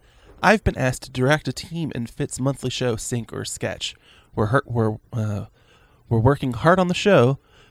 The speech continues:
which you can see at the Philly Improv Theater on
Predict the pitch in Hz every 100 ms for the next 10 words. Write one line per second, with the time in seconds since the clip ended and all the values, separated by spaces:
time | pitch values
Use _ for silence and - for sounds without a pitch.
0 | _ _ - - 190 220 - 180 - -
1 | - 156 139 139 143 127 - 165 113 98
2 | - 113 110